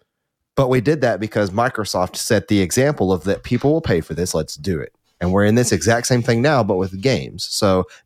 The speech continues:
now Rockstar is at this weird thing of like, let's create this, uh, subscription service for our game, which a subscription f-, service for a game typically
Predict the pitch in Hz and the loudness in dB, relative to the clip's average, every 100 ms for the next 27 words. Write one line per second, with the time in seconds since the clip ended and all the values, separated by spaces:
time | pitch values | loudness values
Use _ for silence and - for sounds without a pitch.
0 | - 110 131 117 - 127 170 - 98 90 | 0 2 2 0 0 0 0 -2 0 0
1 | 90 95 - 117 - 107 - 90 90 87 | 0 -4 -6 -6 0 -2 0 -2 0 -2
2 | 80 - 98 - - - 87 85 87 87 | -2 0 0 0 -4 0 0 0 -2 -4
3 | - - - - - 90 82 85 90 - | -6 -8 -6 -4 0 0 0 -2 -4 -2
4 | 110 - 87 95 80 80 - 92 82 85 | -2 -2 -4 -2 -2 -2 0 0 0 -2
5 | 73 53 - _ _ _ - 107 101 - | -6 -8 -16 _ _ _ 0 0 0 -4
6 | _ _ _ - - - 175 - 165 - | _ _ _ -8 -6 -2 -2 0 0 4
7 | 143 127 120 - 127 123 98 76 92 104 | 4 4 2 2 2 2 0 0 -6 -10
8 | _ - - 185 101 - 73 - | _ -8 -4 0 -2 -2 -6 -8